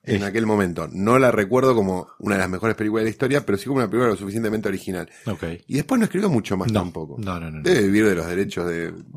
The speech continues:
Speaker 2: De esta película,
Speaker 1: de esta película,
Speaker 2: seguramente.
Speaker 1: por supuesto.
Speaker 2: Bueno, la película no se toma un segundo para arrancar. De hecho, los títulos con los que arranca van como a
Speaker 1: Muy rápido.
Speaker 2: muy rápido,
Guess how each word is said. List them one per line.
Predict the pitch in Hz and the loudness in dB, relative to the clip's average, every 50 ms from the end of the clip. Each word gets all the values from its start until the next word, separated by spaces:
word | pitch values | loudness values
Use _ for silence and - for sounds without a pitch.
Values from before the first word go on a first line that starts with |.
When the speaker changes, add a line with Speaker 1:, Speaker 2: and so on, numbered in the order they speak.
| - - - | -20 -14 -10
Speaker 2:
De | 127 110 104 | -4 -4 -4
esta | - - 80 | -4 -4 -6
película, | 82 92 95 90 80 95 | -4 -4 -2 0 2 2
Speaker 1:
de | 90 82 | 0 0
esta | 80 | -2
película, | 82 90 107 117 92 | -2 0 2 2 2
Speaker 2:
seguramente. | 92 87 85 82 | 2 0 -2 -2
Speaker 1:
por | 80 90 | -4 -4
supuesto. | 95 117 117 104 87 - - - - - | -4 -2 -2 -2 -4 -4 -8 -14 -12 -4
Speaker 2:
Bueno, | - 120 117 127 | 0 2 4 6
la | 139 143 | 6 6
película | 151 214 254 262 - - 190 165 147 139 - - - | 4 2 0 0 0 2 4 6 6 4 2 0 -2
no | 139 131 139 160 | -4 0 0 0
se | 151 - 156 | 2 2 0
toma | 139 - 156 147 147 147 143 143 - _ _ | 2 2 2 2 4 2 0 0 -4 _ _
un | - 165 160 170 175 180 180 - _ | 0 0 2 2 0 -2 -4 -10 _
segundo | - - - 127 107 107 101 104 110 120 120 107 | -8 -4 -4 -2 -2 -2 -2 -2 -2 -2 -2 -4
para | - 101 95 92 | -4 -8 -8 -8
arrancar. | 87 90 90 90 85 - 98 87 82 82 | -8 -8 -10 -10 -8 -6 -6 -6 -6 -4
De | 90 107 139 | 0 0 0
hecho, | 156 147 - 156 135 | 2 2 0 0 0
los | 123 - - | 0 -4 -6
títulos | - 202 - - 175 151 - | -12 -10 -8 -2 -2 -2 -2
con | - 123 113 | -2 -2 -4
los | 110 - | -4 -2
que | - 117 | -2 -2
arranca | 107 104 120 139 151 156 147 - 151 147 139 113 - | -2 2 2 0 0 0 -2 0 0 0 0 0 -4
van | 104 104 107 110 120 127 | -8 -6 -4 -4 -4 -6
como | 127 - 104 92 92 92 92 | -6 -6 -6 -6 -6 -6 -6
a | 90 90 90 90 | -4 -4 -2 0
Speaker 1:
Muy | 117 135 156 165 151 | 6 8 8 8 8
rápido. | 139 127 110 101 117 127 151 175 | 6 4 4 4 6 6 8 8
Speaker 2:
muy | 165 139 | 8 6
rápido, | 113 110 123 131 131 131 147 143 147 156 160 165 156 - | 6 6 4 4 4 2 0 0 0 2 0 -2 -4 -10